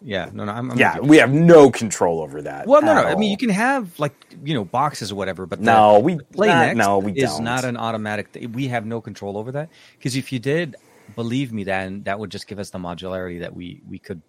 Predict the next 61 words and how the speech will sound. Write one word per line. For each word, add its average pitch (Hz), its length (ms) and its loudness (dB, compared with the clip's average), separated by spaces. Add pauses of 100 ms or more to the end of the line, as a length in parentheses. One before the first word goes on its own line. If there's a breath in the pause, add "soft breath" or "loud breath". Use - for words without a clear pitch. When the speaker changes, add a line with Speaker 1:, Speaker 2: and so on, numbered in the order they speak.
(140)
Speaker 1:
just - 220 -14
potentially 92 560 -12
never 95 320 -6
be 92 180 -10
out 90 100 -4
of 92 60 -2
Speaker 2:
But 190 60 4
we 240 140 2
Speaker 1:
date 226 80 2
on 247 60 4
Speaker 2:
used 311 120 2
Speaker 1:
it. 349 40 -4
Speaker 2:
to 302 100 6
have 359 680 0
more 156 240 4
tools 175 500 0
for 98 160 -2
things. 87 460 -2
Speaker 1:
Oh, 85 40 -6
Speaker 2:
Like, 87 280 0
Speaker 1:
yeah, 90 100 -2
yeah. 101 80 -4
Speaker 2:
I - 80 2
could - 200 -4
put 117 200 4
in, 113 160 4
like, 110 200 4
an 98 100 0
insert, 135 640 0
and 101 120 -6
so 101 120 2
while 95 220 6
you're 101 140 0
watching 95 360 2
the 92 80 -2
video, 92 380 0
like, 82 240 -4
text - 360 -6
would 87 140 -4
come 85 220 -10
up 76 240 -10 (480 soft breath)
and 90 180 -6
say, 92 240 2
like, 87 300 0
"Oh, 170 220 8
this 127 200 4
has 117 140 -2
been 104 200 2
changed. 107 560 -2
Click 120 240 2
on 104 160 2
this, 120 220 0
and 101 80 -4
you 98 80 -4
can 95 140 -6
see - 180 -4
a 92 40 0
Speaker 1:
We 120 60 -2
can't 143 140 2
Speaker 2:
short." 92 120 2
Speaker 1:
put, - 100 -12